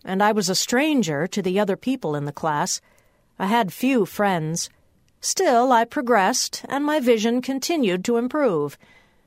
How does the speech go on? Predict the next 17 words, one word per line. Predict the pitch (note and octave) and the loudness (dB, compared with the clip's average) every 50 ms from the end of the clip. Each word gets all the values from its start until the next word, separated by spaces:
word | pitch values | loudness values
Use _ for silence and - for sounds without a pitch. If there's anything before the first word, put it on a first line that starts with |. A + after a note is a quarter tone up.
| _ _ _ _ _ _ _ _ _ _ _ _ | _ _ _ _ _ _ _ _ _ _ _ _
Having | - E4 F#4 G4 G4 F#4 C#4+ | -2 0 2 2 4 4 2
a | A#3+ | 2
visual | F#3+ G3+ B3+ B3 A#3+ B3 G#3 G#3 F#3+ | 2 2 2 2 2 2 2 0 0
disability | G3+ G#3 - - F3+ D#3+ G3+ G#3 F#3 E3 D3 D3 D3 E3 | 0 -2 -2 -2 -2 0 0 0 0 0 -2 -4 -4 -4
can | - - G3+ F#3 | -4 -6 -6 -4
cause | - G#3 G#3+ G3 F#3 F3 - | -2 0 2 2 2 0 -2
problems. | - C#4 C#4 C4 A#3 G3 D#3 C#3+ C3+ C3+ C3 - - - - _ _ _ _ _ _ _ _ _ - | -2 0 2 2 4 2 0 -2 -6 -8 -8 -10 -10 -10 -14 _ _ _ _ _ _ _ _ _ -4
I | F#3 G3 | -2 0
remember | G3+ G#3+ A3+ A#3 B3+ B3+ B3+ G#3 F#3+ F3+ F#3+ G#3 | 2 2 4 4 4 4 2 2 2 2 2 2
that | G3 G3+ G3 G3 | 2 0 0 0
in | F#3+ F#3 F#3 F#3 | 0 0 0 0
many | F#3+ G#3+ B3+ C4+ A#3 | 0 2 0 0 -2
classes | - - G3 F3 E3 E3+ E3+ - G3 F#3 G3 A3 - | -2 0 0 0 2 0 0 -2 -2 -2 -2 -2 -4
from | - - F3+ E3 E3 E3+ | -4 -4 -4 -2 -2 -2
junior | E3 G#3 A#3 A#3+ A3+ G3+ F#3 | 0 0 2 2 2 2 2
high | F#3 G#3+ A3 G#3 F#3+ F#3+ | 2 2 2 2 2 2
on, | G3+ A#3 A#3+ G#3 F3 F3 F#3 | 2 2 2 2 2 0 -2